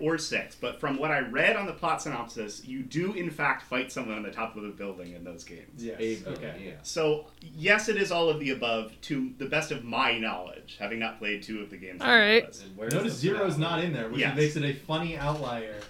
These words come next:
Speaker 3: <laughs>
Speaker 2: to, for that the prequel series,
Speaker 1: I was
Speaker 2: specifically because that building is not built yet in the timeline.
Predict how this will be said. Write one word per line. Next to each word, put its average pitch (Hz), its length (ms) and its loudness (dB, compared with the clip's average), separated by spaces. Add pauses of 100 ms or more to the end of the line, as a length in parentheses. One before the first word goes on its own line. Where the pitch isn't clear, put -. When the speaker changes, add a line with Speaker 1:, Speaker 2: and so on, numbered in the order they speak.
(100)
Speaker 3:
<laughs> 151 240 -4
Speaker 2:
to, 151 300 6
for 156 180 0
that 147 220 4
the 156 80 0
prequel 175 360 0
series, 170 240 2
Speaker 1:
I 170 80 8
was 185 160 4
Speaker 2:
specifically 226 380 -2
because 226 220 2
that 202 200 0
building 202 280 -4
is 165 120 -6
not 165 400 2
built 202 220 2
yet 143 200 2
in 139 100 -6
the 151 80 0
timeline. 151 580 -2